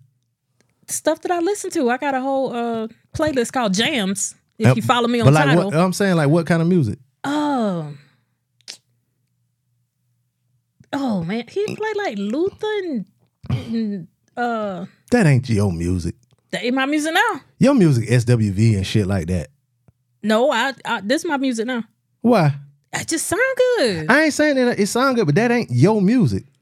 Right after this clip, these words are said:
Speaker 2: That ain't your music.
Speaker 1: It's the music I listen to the most.
Speaker 2: Yeah, I'm saying, but that still
Speaker 1: Oh, you
Speaker 2: ain't
Speaker 1: mean, like,
Speaker 2: yours.
Speaker 1: my era?
Speaker 2: Yeah, that ain't your
Speaker 1: Okay.
Speaker 2: music.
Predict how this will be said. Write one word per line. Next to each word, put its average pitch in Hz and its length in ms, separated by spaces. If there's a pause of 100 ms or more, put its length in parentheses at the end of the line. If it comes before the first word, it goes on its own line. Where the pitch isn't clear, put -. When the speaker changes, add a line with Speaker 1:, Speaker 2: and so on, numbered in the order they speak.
(1600)
Speaker 2:
That 214 180
ain't 269 180
your 240 160
music. 233 180
Speaker 1:
It's 135 100
the - 60
music 381 220
I 349 80
listen 349 260
to 320 80
the 320 60
most. 339 580
Speaker 2:
Yeah, 165 240
I'm 180 80
saying, 185 360
but 135 100
that 139 160
still - 200
Speaker 1:
Oh, - 20
you 160 80
Speaker 2:
ain't 147 60
Speaker 1:
mean, 135 120
like, 131 80
Speaker 2:
yours. 151 340
Speaker 1:
my - 20
era? 190 480
Speaker 2:
Yeah, 170 300
that 156 160
ain't 202 200
your 185 80
Speaker 1:
Okay. 180 100
Speaker 2:
music. 127 360